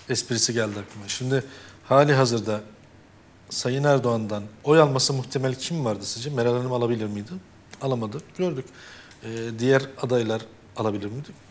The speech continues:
Alamazdı. Ki beyefendi kendisinden oy alması muhtemel gördüğü için o sansasyonel ziyareti gerçekleştirdiler. İbrahim Kalın ve Sayın Hulusi Akar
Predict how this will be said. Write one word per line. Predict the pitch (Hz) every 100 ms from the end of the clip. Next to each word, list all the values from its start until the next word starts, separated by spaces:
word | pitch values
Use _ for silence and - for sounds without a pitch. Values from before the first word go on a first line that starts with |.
| - - - - - -
Alamazdı. | 139 123 104 101 107 -
Ki | - 190 - - - - -
beyefendi | 107 139 175 170 127 117 151 156
kendisinden | - 113 117 113 - 131 131 139 156 - 143
oy | 156 151
alması | 127 117 - 117
muhtemel | 110 - 123 147 123
gördüğü | 107 113 107 127
için | 143 - 113 139 - - - - - - - - - - -
o | 123 120
sansasyonel | - 127 120 120 - 117 117 120
ziyareti | 110 113 104 127
gerçekleştirdiler. | 113 107 104 113 - 107 101 101 - -
İbrahim | 120 113 113 110
Kalın | 120 139 151
ve | 113
Sayın | 113 110
Hulusi | 107 113 104 117
Akar | - 151